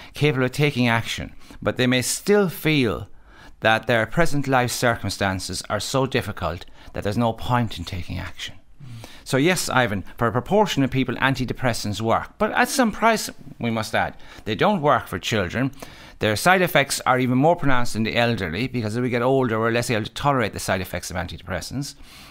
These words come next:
And indeed, for many people taking antidepressants, there are side effects such as sexual impotence, and for a proportion of people, they can cause, literally cause brain damage, Parkinsonian type symptoms.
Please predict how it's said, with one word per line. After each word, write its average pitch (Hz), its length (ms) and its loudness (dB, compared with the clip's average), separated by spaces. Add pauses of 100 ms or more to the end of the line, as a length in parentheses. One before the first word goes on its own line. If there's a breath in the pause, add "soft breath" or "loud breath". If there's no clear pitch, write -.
And 110 140 -2
indeed, 139 180 0
for 139 100 -2
many 151 180 2
people 135 200 -2
taking 151 420 0
antidepressants, 107 760 -2 (340 loud breath)
there 95 100 0
are 95 60 0
side 127 200 2
effects 120 300 -2
such 101 200 -4
as 104 80 -4
sexual 120 340 -2
impotence, 117 640 -2 (480 loud breath)
and 101 440 0
for 107 120 0
a 104 60 0
proportion 127 440 0
of 104 60 -4
people, 110 260 0
they 104 160 0
can 101 380 -4 (320 loud breath)
cause, 110 440 2
literally 113 260 -2
cause 110 260 0
brain 113 320 0
damage, 95 460 -2
Parkinsonian 110 760 -2
type 101 220 -4
symptoms. - 580 -8